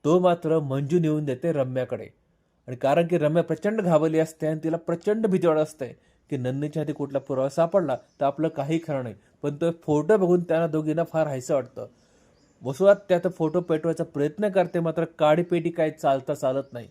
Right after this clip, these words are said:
मग रम्या तो फोटो फाडते, पण तो फोटो फाडून ते फेकल्यानंतरसुद्धा तो फोटो नंदिनीच्या हाती लागतोच. आणि मग ती सगळ्यांना सांगते,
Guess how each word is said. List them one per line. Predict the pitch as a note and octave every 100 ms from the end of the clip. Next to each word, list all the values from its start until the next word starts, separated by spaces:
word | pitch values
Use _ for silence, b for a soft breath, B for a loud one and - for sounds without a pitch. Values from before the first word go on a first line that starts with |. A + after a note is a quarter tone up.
| _ _ _ _ _
मग | C3
रम्या | B2 C3+ D#3+ F3
तो | F3
फोटो | D#3 D3 F3
फाडते, | G3 F#3+ F#3+ B2+ - _ _ -
पण | E3
तो | F3+
फोटो | F#3 E3 F#3 F#3+ -
फाडून | D#3+ E3+ F#3+
ते | F#3+
फेकल्यानंतरसुद्धा | F#3+ - D3+ D#3 F#3 F3+ F3 F#3+ A3+ F3 F3 F#3 F3+ b b b -
तो | D#3 F3
फोटो | F3+ F3 D#3+
नंदिनीच्या | E3 C#3 D3 C#3 D3
हाती | C3 D3 C3
लागतोच. | B2+ - C#3 B2+ - b b b
आणि | C3+
मग | C3+ F3 G#3+
ती |
सगळ्यांना | G#3+ F#3+ F3+
सांगते, | F3 E3 E3+